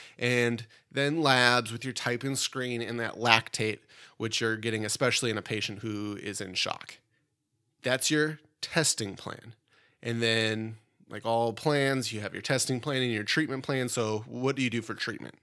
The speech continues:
Patients with a ruptured abdominal aortic aneurysm, they're actually really sick.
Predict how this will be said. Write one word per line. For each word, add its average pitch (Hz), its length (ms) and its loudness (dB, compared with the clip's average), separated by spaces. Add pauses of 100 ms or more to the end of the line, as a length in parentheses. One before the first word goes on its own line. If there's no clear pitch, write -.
(500)
Patients 160 420 4
with 143 380 2
a 113 80 -4
ruptured 123 560 0
abdominal 123 540 2
aortic 127 320 2
aneurysm, 117 800 -2
they're 117 200 2
actually 117 300 0
really 107 320 -2
sick. - 420 -4